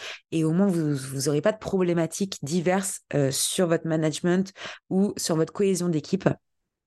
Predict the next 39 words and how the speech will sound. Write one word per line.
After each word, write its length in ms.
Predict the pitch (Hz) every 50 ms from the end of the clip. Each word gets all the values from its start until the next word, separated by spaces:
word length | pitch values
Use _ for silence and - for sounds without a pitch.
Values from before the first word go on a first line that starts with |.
| _ _ - - -
Donc, 200 | 147 147 143 139
à 60 | 170
retenir, 400 | 165 180 170 175 185 175 170 165 _ _ _
un 100 | - 175
bon 160 | 175 175 190 196
casting, 540 | 190 185 156 - - - - 202 202 - - _ _ _ _ _ _ _ -
voilà, 260 | - 139 123 143 156
un 40 | 160
bon 180 | 156 147 160 180
casting 340 | - 175 160 - - 170 156
humain, 320 | 156 151 151 160 180 190 _ - - - - - - - - - - - - - - - _ -
un 160 | 214 220 220
bon 140 | 202 240 233
marketing, 720 | 220 202 190 - 190 185 - - 185 196 196 190 180 165 -
que 100 | - 147
ce 60 | -
soit 140 | - 170 160
un 40 | 156
bon 160 | 147 170 180
marketing, 520 | 180 175 170 - - 170 - - 175 165 - - _ _ _ _ -
marketing, 640 | 147 151 170 185 175 - - 196 180 - - 190 180
street 280 | 160 - - 240 220 185
marketing 600 | 190 185 170 - 202 180 - - 190 185 180 170
ou 100 | 151 151
un 80 | 156 147
bon, 320 | 139 147 175 185 180 - - - - - - - - - -
euh, 380 | 147 143 139 139 139 139 143
une 120 | 139 151 147
bonne 240 | 139 143 202 202
marketing 400 | 190 190 185 185 175 - 196 185
d'influence, 640 | 175 180 175 175 - - 196 190 185 185 190 190 - - - - - - - - _ - -
euh, 340 | 143 147 143 143 143 143 139
une 140 | 147 151
bonne 200 | 160 214 226 220
stratégie 500 | 220 - - 214 185 190 196 190 175 196
sur 140 | 196 - 190
les 140 | 175 170 165
réseaux 240 | 165 175 170 170 180
sociaux, 540 | - - 190 185 - - 196 196 202 202